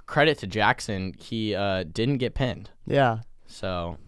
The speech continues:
Speaker 2: And then they had a tournament on Friday and
Speaker 1: Yes.
Speaker 2: Saturday, a hu-, a really big tournament,
Speaker 1: I know
Speaker 2: something
Speaker 1: the
Speaker 2: like
Speaker 1: Bill
Speaker 2: eight,
Speaker 1: Geester tourna-, or
Speaker 2: something like
Speaker 1: Invitational.
Speaker 2: eighteen teams were in it, and they
Speaker 1: Eighteen,
Speaker 2: won.
Speaker 1: yes.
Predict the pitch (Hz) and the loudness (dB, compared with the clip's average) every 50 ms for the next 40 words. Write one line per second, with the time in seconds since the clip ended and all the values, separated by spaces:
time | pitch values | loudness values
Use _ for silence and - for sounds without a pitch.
0 | - - - - - - 139 147 151 156 156 147 143 135 151 147 156 170 180 185 | -20 -20 -18 -8 -2 0 4 6 6 6 6 6 6 6 6 6 8 8 6 6
1 | 160 123 - - 160 160 156 147 139 135 131 135 127 - - 120 127 127 127 127 | 4 2 0 0 0 0 2 2 0 2 2 0 0 0 0 2 2 4 4 2
2 | 127 123 - 147 135 139 143 139 139 139 131 - - 131 131 131 127 123 127 123 | 2 2 4 6 6 8 8 6 6 4 2 2 4 4 4 4 4 2 4 4
3 | 120 120 131 120 - - 185 - - 135 127 131 160 196 208 175 143 120 147 143 | 4 4 2 0 0 -2 -2 0 0 0 2 4 6 6 8 6 6 6 4 2
4 | 135 - 147 139 131 127 127 131 139 123 101 101 - 160 156 147 156 147 139 139 | 2 0 -2 -2 0 0 2 2 2 2 2 2 0 2 4 4 4 4 4 4
5 | 131 - - - 139 - - 113 113 120 117 - - 135 127 127 - - 131 127 | 4 4 4 4 2 0 -4 -6 -6 -6 -6 -6 -6 -6 -6 -6 -6 -6 -4 -4
6 | 131 123 123 - - 120 113 - 101 139 165 147 165 190 185 170 143 131 131 - | -4 -4 -6 -6 -6 -6 -4 0 2 2 2 4 4 4 4 4 4 2 2 2
7 | - 151 160 - 95 101 175 160 156 147 - 156 151 156 156 139 139 123 127 131 | 4 4 4 4 4 2 2 4 2 2 2 2 2 2 2 2 0 0 0 0
8 | 127 123 123 127 127 - - 139 143 147 139 135 131 135 156 202 220 185 123 113 | 0 0 0 0 -2 -2 0 2 4 6 6 6 6 8 8 6 6 6 2 0
9 | 90 101 139 143 - - - - - - | 0 -2 -2 -2 -2 -6 -10 -14 -16 -18